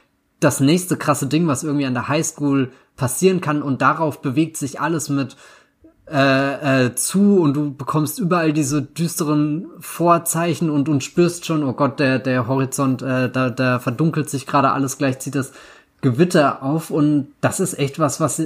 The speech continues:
was ich richtig unangenehm irgendwie im, im Nachhinein finde, dass ich da auch dann noch diese zweite Staffel mitgegangen bin, also, d-,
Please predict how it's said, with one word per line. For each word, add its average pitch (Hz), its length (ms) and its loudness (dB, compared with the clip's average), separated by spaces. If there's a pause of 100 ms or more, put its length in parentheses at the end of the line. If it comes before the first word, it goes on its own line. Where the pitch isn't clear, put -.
was 127 180 -4
ich 127 160 -8
richtig 202 380 2
unangenehm 123 800 2
irgendwie 131 400 0
im, 123 300 0
im 123 180 -2
Nachhinein 123 640 0 (600)
finde, 190 540 4
dass 131 220 0
ich 143 120 -2
da 143 140 4
auch 151 200 0 (240)
dann 143 220 4
noch 135 100 0
diese 131 260 -2
zweite 143 360 0
Staffel 160 320 0
mitgegangen 131 800 0 (720)
bin, 117 500 2
also, 117 460 -2 (760)
d-, 127 60 -8